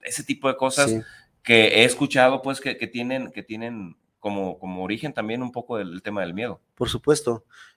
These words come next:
Speaker 2: Y, y, y, este, fíjate que la pregunta es interesante porque entonces, ¿por qué el miedo se desvirtúa?
Speaker 1: Ujú.
Speaker 2: En un principio,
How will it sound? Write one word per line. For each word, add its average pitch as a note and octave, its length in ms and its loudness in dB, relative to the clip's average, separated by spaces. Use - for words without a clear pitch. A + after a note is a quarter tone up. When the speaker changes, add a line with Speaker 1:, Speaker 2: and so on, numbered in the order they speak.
Speaker 2:
Y, C3+ 220 6
y, C3 420 2
y, B2+ 220 2
este, B2+ 320 4
fíjate D#3 340 0
que A#2+ 480 0
la C3 180 4
pregunta C#3+ 340 2
es E3 140 0
interesante D3+ 680 0
porque B2+ 300 -4
entonces, C#3+ 460 -2
¿por A#2+ 300 -2
qué E3+ 380 0
el B2 240 2
miedo D3 600 0
se A2+ 200 2
desvirtúa? G#2+ 760 -6
Speaker 1:
Ujú. F2+ 360 -18
Speaker 2:
En C3 160 4
un G#3 120 6
principio, G3 920 2